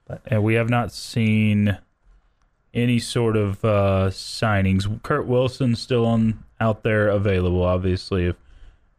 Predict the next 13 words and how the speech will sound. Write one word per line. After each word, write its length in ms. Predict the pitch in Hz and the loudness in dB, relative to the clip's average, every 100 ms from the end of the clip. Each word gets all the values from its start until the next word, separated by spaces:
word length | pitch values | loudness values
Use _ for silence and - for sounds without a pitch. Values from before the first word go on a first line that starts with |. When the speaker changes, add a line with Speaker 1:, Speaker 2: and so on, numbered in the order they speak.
| - | -8
Speaker 2:
and 440 | 92 90 90 87 | -4 0 0 0
would 240 | 92 85 80 | -2 -2 -2
expect 560 | - - - 185 185 | -4 -6 -4 -4 -2
him 160 | 123 101 | -2 -2
to 40 | |
sign 360 | - 95 80 87 | -2 -4 -4 -4
somewhere. 320 | 104 98 92 | -2 -2 0
Speaker 1:
Yeah, 140 | 120 | 0
I 40 | 117 | 0
would 120 | 104 | -2
imagine 400 | 104 101 98 107 | -2 -2 -4 -4
him 200 | 98 101 | -2 0
and 240 | 95 101 | -2 -4